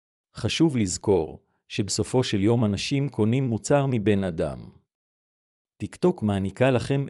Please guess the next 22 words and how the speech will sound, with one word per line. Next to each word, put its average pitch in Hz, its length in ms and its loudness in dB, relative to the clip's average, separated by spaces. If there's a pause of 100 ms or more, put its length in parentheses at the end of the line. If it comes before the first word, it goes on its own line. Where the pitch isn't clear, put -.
את - 120 -10
כל 139 220 4
הכלים 131 400 0
ליצירת 110 520 0
תוכן 120 380 0
שווה 104 380 0
ויצירתי, 98 720 -2 (400)
למשל 95 440 0
פילטרים, 95 720 -2 (440)
אפקטים 120 540 -4
וכלים 120 420 0
אינטראקטיביים, 95 1000 0 (440)
מה 120 120 2
שמאפשר 113 560 2
לכם 120 320 0
ליצור 135 380 2
קשר 127 340 0
מעניין 107 520 2
ואמיתי 113 520 2
עם 117 120 0
העוקבים 104 440 0
שלכם. 85 500 -4